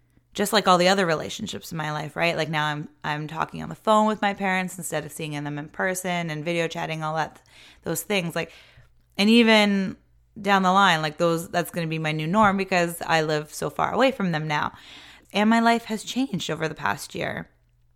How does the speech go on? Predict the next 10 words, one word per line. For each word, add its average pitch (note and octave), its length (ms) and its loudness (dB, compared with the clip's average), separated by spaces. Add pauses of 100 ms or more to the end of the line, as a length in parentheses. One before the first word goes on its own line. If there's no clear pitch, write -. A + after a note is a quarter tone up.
(140)
So F#3+ 100 4
I've F3+ 100 8
been F#3 140 2
trying G3 220 0
to G3+ 40 2
rebalance E3 760 2
and E3 180 -4
figure E3 260 -4
things E3+ 280 -2
out. A#3 260 6